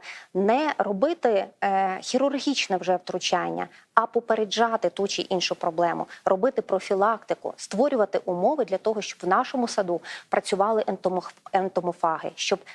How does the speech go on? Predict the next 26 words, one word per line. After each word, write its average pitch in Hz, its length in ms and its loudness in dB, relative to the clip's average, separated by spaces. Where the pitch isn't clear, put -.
в 180 60 0
нашому 226 440 2
саду 165 360 -2
природа 226 500 2
запускала 220 540 0
свої 190 300 0
механізми. 175 580 -2
Але 202 180 4
коли 294 220 0
ми 294 120 4
це 247 140 0
витравлюємо, 175 760 2
коли 269 320 2
ми, 262 260 2
коли 233 320 0
ми 269 320 2
несвідомими 220 640 0
своїми 226 440 0
діями 190 560 0
робимо 214 420 2
те, 247 340 0
що - 220 -6
потім 240 500 0
природі 240 480 4
навпаки 220 640 2
шкодить, 294 720 2